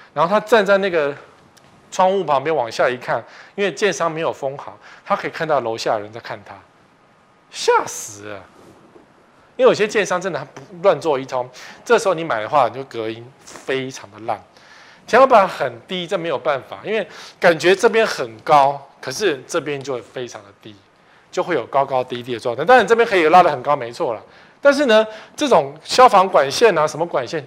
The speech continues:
都省不得，因为钢骨大楼说烧就烧，有时候可以超高大楼到什么五六十层的、七八十层的，有没有？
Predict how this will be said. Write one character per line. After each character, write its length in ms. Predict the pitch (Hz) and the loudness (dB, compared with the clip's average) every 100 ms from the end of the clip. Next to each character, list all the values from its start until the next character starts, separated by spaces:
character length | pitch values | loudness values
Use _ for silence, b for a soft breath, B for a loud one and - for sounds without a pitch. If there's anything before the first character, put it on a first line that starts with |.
| - | -4
都 140 | 170 | -4
省 180 | 165 117 | -4 -12
不 80 | 123 | -14
得， 220 | 156 107 | -14 -14
因 120 | 127 196 | -8 -6
为 120 | 170 B B B | -6 B B B
钢 160 | 190 190 | 2 2
骨 160 | 156 | 0
大 160 | 131 156 | 0 0
楼 160 | 117 | 0
说 220 | 110 147 143 | -8 -6 -6
烧 280 | - 127 135 | -4 -6 -6
就 120 | - | -12
烧， 180 | 135 131 | -8 -6
有 100 | 117 | -4
时 80 | 110 | -2
候 120 | 180 | -2
可 120 | 160 | -2
以 140 | 151 123 | -6 -8
超 200 | - 175 | -4 -2
高 160 | 156 151 | 0 0
大 160 | 160 135 | 0 -2
楼 100 | 113 | -2
到 160 | 151 | -4
什 100 | 131 | -4
么 80 | 120 | -6
五 140 | 113 127 | -14 -8
六 140 | 160 | -8
十 160 | - 123 | -8 -14
层 200 | 127 107 | -14 -14
的、 100 | 110 | -14
七 180 | - | -14
八 160 | 135 139 | -8 -8
十 140 | - | -8
层 160 | 120 110 | -14 -16
的， 80 | 101 | -18
有 60 | 95 | -20
没 80 | |
有？ 80 | 104 | -20